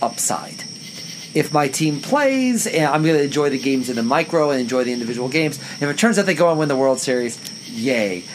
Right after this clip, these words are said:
And if they don't win the World Series and things don't go the way I want, what a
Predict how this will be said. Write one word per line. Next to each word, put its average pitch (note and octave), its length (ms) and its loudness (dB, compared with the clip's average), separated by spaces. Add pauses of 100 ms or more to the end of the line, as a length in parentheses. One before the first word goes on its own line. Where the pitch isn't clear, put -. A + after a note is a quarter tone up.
(120)
And D3+ 120 0
if D#3 160 2
they E3 160 2
don't G#3 380 2
win E3 140 2
the C3+ 80 2
World A#2 300 2
Series A#2 340 -4
and A#2 100 -6
things C3 220 -2
don't D3 200 2
go C#3+ 140 0
the B2+ 100 2
way C3 140 4
I B2 120 4
want, C#3 360 2 (480)
what D#4+ 100 0
a G3+ 140 0